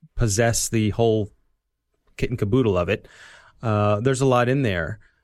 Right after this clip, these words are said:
Um, some of the articles I was reading about this said that, you know, generally there's some, th-, there's, there's common sense when it comes to these sorts of things. In other words, people aren't generally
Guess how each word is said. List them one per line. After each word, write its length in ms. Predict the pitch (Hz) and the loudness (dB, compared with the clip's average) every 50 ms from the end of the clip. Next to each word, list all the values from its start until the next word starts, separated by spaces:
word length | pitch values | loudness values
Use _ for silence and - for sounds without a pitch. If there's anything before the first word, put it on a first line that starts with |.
| _ _ | _ _
Um, 460 | - 135 123 120 117 117 120 131 214 185 | -4 -2 0 0 0 0 -2 -4 -4 -2
some 180 | - 247 285 | -2 0 0
of 60 | 381 359 | 0 2
the 100 | 285 208 | 2 2
articles 500 | 190 180 - - 170 151 143 131 127 - | 2 2 2 0 0 0 0 0 -2 -2
I 220 | 151 - 131 139 147 | 0 2 2 2 2
was 160 | 147 135 123 | 2 0 0
reading 220 | 139 135 123 123 | 0 0 0 0
about 300 | 120 113 117 113 110 - | 0 0 0 0 0 0
this 180 | - 120 113 - | -2 -2 -2 -2
said 420 | - - 131 120 117 107 107 101 107 | -2 0 0 0 0 -2 -4 -4 -2
that, 280 | 117 110 107 104 104 - | 0 2 2 0 -2 -4
you 140 | 135 151 160 | -8 -4 -2
know, 100 | 135 120 | 0 0
generally 560 | 117 - - 156 147 147 147 147 139 131 131 123 | 0 0 0 0 2 2 2 2 2 2 0 0
there's 320 | 107 117 117 113 107 - | 0 0 0 0 0 -2
some, 640 | - - - 123 117 113 110 110 107 107 107 104 104 - _ _ - - - - - | -6 -4 -2 -2 0 0 0 -2 -2 -2 -4 -4 -6 -10 _ _ -14 -14 -12 -6 -4
th-, 260 | 170 165 - - - - - - - - - | -4 -4 -4 -6 -12 -18 -20 -20 -12 -6 -4
there's, 140 | 185 165 170 | -4 0 0
there's 160 | 196 175 - | -2 -2 -2
common 380 | - - 208 202 202 190 165 147 | -2 0 0 2 2 2 2 2
sense 460 | - - 165 147 131 120 - - - | 2 0 0 0 0 0 -2 -2 -2
when 80 | 131 | -2
it 80 | 113 107 | -2 -2
comes 240 | - 123 120 110 - | 0 -2 -2 -2 -2
to 80 | 123 | -4
these 220 | 107 110 107 101 - | -2 -2 -2 -2 -2
sorts 220 | 117 107 95 - | -2 -2 -2 -4
of 100 | 107 - | -6 -4
things. 300 | - 117 104 101 95 - | -2 -2 -2 -2 -2 -2
In 60 | 120 | -2
other 140 | 117 113 117 | 0 0 2
words, 240 | 113 113 107 101 - | 2 2 0 -2 -4
people 300 | - - 139 - 131 120 | -6 -6 -4 -2 -2 0
aren't 180 | 113 110 107 101 | 0 0 -2 -2
generally 540 | - 117 110 110 110 104 104 101 101 95 | -2 0 0 2 2 2 2 0 0 -2